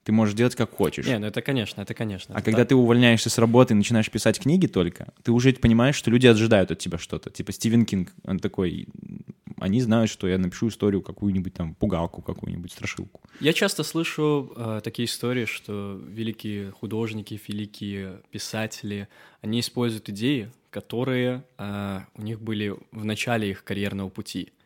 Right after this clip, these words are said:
Speaker 2: И потом, когда они уже стали популярными, у них уже набилась рука, а, они это используют. То есть, по факту, э,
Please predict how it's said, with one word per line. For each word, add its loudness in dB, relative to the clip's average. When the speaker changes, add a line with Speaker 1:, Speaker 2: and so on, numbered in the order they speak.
Speaker 2:
И -8
потом, 0
когда -6
они -2
уже -8
стали -4
популярными, -6
у -10
них -6
уже -8
набилась -6
рука, -8
а, -2
они -2
это 0
используют. -2
То -8
есть, -8
по -6
факту, 2
э, -2